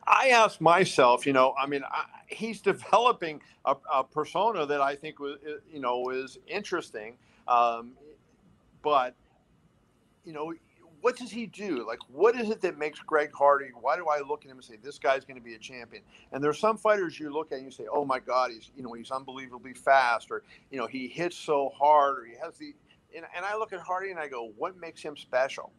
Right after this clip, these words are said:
You know, and, and he's special when he faces B-level opposition, but, you know, what has he done to Tai, uh, um, Tai Tuivasa or, or Volkov or,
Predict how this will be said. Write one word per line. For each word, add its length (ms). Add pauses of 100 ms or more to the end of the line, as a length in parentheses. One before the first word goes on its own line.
(280)
You 80
know, 260
and, 220
and 100
he's 220
special 400
when 100
he 80
faces 560
B-level 460
opposition, 600
but, 160 (300)
you 80
know, 80
what 220
has 120
he 120
done 380 (100)
to 360
Tai, 380 (180)
uh, 680
um, 100 (100)
Tai 260
Tuivasa 680
or, 320 (300)
or 280
Volkov 720
or, 220